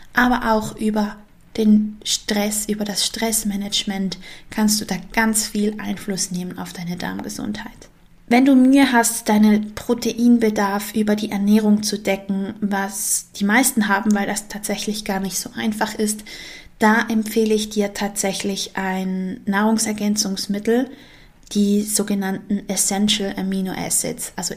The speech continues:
E A As, wo einfach alle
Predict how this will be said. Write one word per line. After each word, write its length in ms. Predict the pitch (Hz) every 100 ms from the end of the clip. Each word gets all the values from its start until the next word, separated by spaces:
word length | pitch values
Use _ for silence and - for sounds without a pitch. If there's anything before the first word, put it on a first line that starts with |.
| -
E 220 | 180 180
A 400 | 180 - 180 170
As, 220 | 190 - - - - - -
wo 140 | 233 208
einfach 380 | 202 208 202 -
alle 320 | 202 208 208